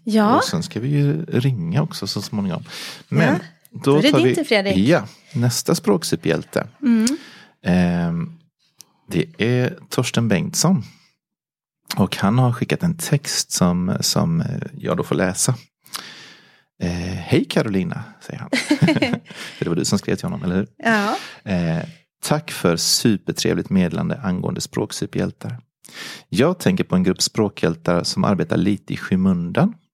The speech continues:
Speaker 2: och som inte syns på bokomslag eller ens blir nämnda i förtexterna. Våra fantastiska redaktörer.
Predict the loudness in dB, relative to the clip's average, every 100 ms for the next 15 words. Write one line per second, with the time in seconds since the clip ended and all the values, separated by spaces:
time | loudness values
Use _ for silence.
0 | _ 0 2 2 0 0 2 2 0 0
1 | 2 0 -2 -4 -2 0 2 0 0 2
2 | 4 2 2 2 2 2 -2 -2 -4 -4
3 | -12 -12 -10 -10 -10 _ _ -20 -20 -20
4 | -18 0 4 4 2 -2 -2 0 -2 -2
5 | -4 -4 0 0 2 -2 -2 0 0 0
6 | -4 -8